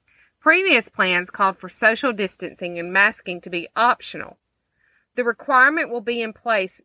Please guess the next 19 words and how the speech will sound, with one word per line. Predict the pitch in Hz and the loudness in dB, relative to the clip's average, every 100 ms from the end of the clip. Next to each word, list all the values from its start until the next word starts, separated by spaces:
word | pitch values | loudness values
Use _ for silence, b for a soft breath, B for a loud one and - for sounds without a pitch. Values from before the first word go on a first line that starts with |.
| _ _ _ _ | _ _ _ _
regardless | 208 196 254 302 311 196 190 214 | -12 -2 4 6 4 2 -4 -8
of | 180 | -2
vaccine | 180 - - 180 180 | -2 -2 -12 -14 -14
status. | _ 196 190 175 175 _ _ _ _ _ _ _ _ _ _ _ | _ 0 0 0 -6 _ _ _ _ _ _ _ _ _ _ _
The | 233 | 0
mask | 240 240 233 - | 4 4 2 -2
won't | 285 370 254 | 0 0 -2
be | 240 | -4
required | 208 - 214 196 196 | -4 -4 4 4 4
during | 196 185 180 | 0 -4 -2
recess, | 202 233 - 226 208 214 _ | 0 -2 0 2 2 0 _
P | 247 196 196 202 | -8 -6 -2 -2
E, | |
or | 185 175 | 4 2
athletic | - 254 339 269 | 2 2 2 2
events, | 175 165 147 - - | -4 -6 -6 -6 -10
such | 240 | -6
as | 262 - | -8 -4
fall | 196 165 | 0 0